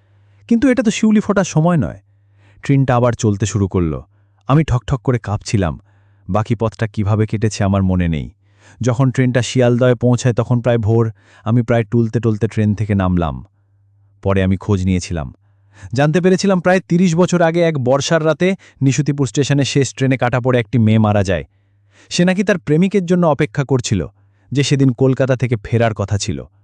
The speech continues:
কিন্তু ছেলেটি আসেনি। মেয়েটা নাকি এখনও প্রতি বর্ষার রাতে শেষ ট্রেনের জন্য অপেক্ষা করে। আমার আর বুঝতে বাকি রইল না, সেই রাতে আমার সাথে কে ছিল। সে কি মানুষ ছিল? না,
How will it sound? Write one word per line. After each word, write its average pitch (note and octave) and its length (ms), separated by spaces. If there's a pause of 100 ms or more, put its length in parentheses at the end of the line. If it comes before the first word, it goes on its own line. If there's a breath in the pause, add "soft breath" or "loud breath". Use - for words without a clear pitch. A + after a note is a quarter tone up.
(440)
কিন্তু G2 180
ছেলেটি F#2+ 360
আসেনি। E2+ 420 (600 soft breath)
মেয়েটা B2 260
নাকি A#2+ 260
এখনও C#3 380
প্রতি B2+ 260
বর্ষার A2+ 420
রাতে G#2 200
শেষ G2+ 280
ট্রেনের G#2 300
জন্য F#2+ 220
অপেক্ষা F2 420
করে। D2+ 260 (920)
আমার F2+ 260
আর F2+ 100
বুঝতে F#2+ 360
বাকি F2 280
রইল E2+ 240
না, D#2+ 200 (400)
সেই G#2+ 220
রাতে G2 260
আমার F2+ 180
সাথে - 240
কে G2 220
ছিল। D2+ 320 (480)
সে - 160
কি F#2 120
মানুষ F2+ 340
ছিল? D3 280 (540)
না, F#2 260